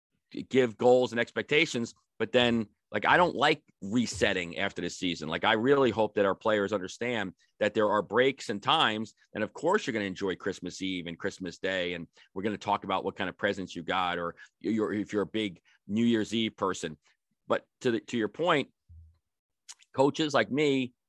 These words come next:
have to understand that I, I, you can't, like, and I, and I do this. I take everything personal. Like, I, if, if three kids miss practice, I take it personally. But because the next day,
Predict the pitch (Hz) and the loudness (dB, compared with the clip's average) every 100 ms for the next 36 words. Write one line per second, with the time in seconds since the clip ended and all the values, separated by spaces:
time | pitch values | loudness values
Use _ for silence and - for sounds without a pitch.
0 | _ - 123 - 131 123 110 139 135 139 | _ -2 -2 0 -2 -2 -4 -2 0 0
1 | 120 110 _ _ _ _ _ _ _ _ | -2 -4 _ _ _ _ _ _ _ _
2 | _ _ - 117 127 - 123 127 127 165 | _ _ -12 -8 -6 -2 -2 -2 0 0
3 | 147 127 - 135 143 143 131 139 143 - | 0 -2 2 4 4 4 2 2 2 -2
4 | 147 104 107 117 - 123 127 120 107 - | -4 -2 0 0 0 0 0 0 -2 0
5 | 139 - 95 92 95 113 110 - - 107 | -2 -2 -6 -4 -2 -2 -2 -8 -6 -6
6 | - 156 160 170 123 127 113 - 160 175 | -4 -4 0 2 2 0 -2 4 4 4
7 | 110 101 - _ _ _ _ - 127 143 | 0 -4 -6 _ _ _ _ 0 2 4
8 | 147 120 - 175 220 - 90 78 - _ | 2 0 2 2 2 -2 -8 -10 -14 _
9 | _ - 131 - _ _ 131 147 139 127 | _ 2 2 2 _ _ -2 2 2 2
10 | 131 185 - - 135 131 | 2 2 0 2 2 2